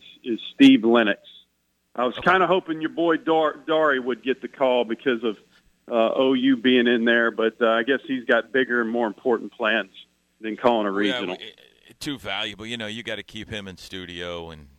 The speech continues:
Speaker 2: all that fancy
Speaker 1: <laughs>
Speaker 2: stuff. So, <laughs> hey, David, I really appreciate it, and, uh, good luck on the call this weekend, and, uh, thanks for jumping on the show with us.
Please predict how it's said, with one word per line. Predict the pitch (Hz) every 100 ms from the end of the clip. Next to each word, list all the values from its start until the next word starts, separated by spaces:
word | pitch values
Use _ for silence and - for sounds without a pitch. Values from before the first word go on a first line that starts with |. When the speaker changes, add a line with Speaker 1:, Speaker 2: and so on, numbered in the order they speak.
| _
Speaker 2:
all | -
that | - - 190
fancy | - 160 - -
Speaker 1:
<laughs> |
Speaker 2:
stuff. | - - 80 -
So, | - 165 160 - - -
<laughs> | - - 127 - - 143 123 110 _ - - _ _ _ _ _ _
hey, | 160 180
David, | 180 175 175
I | 190
really | 190 202 190
appreciate | 156 170 175 - 156 160 156
it, | 156
and, | - 147 135 131
uh, | 131 127 123 - 147
good | 196 190
luck | 190 185
on | 160
the | 135
call | 147 156 151
this | 143 -
weekend, | 135 143 131 143 139 131
and, | 117 107 104
uh, | 101
thanks | 160 151
for | -
jumping | 127 131 120 117
on | 104
the |
show | 95 107 92
with | 80 -
us. | -